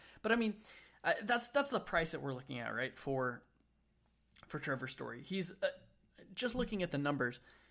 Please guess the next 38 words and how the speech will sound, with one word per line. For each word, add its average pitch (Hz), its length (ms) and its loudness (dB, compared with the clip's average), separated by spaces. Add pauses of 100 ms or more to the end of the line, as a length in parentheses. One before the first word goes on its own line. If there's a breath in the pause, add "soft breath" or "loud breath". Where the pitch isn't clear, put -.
he's 180 180 0
one 247 140 4
of 233 60 2
the 214 60 0
top 170 240 2
shortstops 160 480 -2
in 147 80 0
baseball. 131 320 -2
That's 147 160 -2
undeniable. 139 600 0 (320 loud breath)
Just 202 240 2
behind 214 280 2
Lindor 175 400 4
for - 140 -4
top 151 220 2
shortstop 147 500 0
in 143 60 -2
baseball 139 420 0
over 139 140 -2
the 135 80 4
last 135 260 2
three 143 160 -4
years 139 200 0
by 135 260 2
Fangraphs 135 580 2
wins 143 160 -2
above 147 200 -4
replacement. 147 520 -4 (400 loud breath)
He's - 280 -2 (180)
third 202 440 4 (200)
in 165 140 2
W 175 320 4
R 175 140 6
C 151 240 -2
S 170 220 4
over 147 260 -4
that 139 180 0
period, 139 460 -2